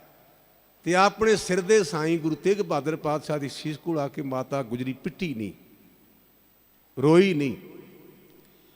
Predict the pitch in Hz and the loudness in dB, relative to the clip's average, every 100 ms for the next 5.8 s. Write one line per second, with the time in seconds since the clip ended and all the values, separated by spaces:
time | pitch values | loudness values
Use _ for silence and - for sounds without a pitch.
0 | _ _ _ - 160 220 226 190 190 180 | _ _ _ -2 6 6 6 2 2 2
1 | 196 151 - 151 165 151 - - - - | 0 0 2 2 2 -2 -12 -20 -20 -20
2 | - - _ _ _ _ - 151 170 151 | -20 -20 _ _ _ _ -2 2 2 2
3 | 147 135 160 147 127 117 135 139 - - | -2 -2 -4 -4 -8 -4 -4 -4 -12 -20
4 | - - _ _ _ _ _ _ _ _ | -20 -20 _ _ _ _ _ _ _ _
5 | - 196 226 226 214 220 196 | 6 8 8 6 2 2 0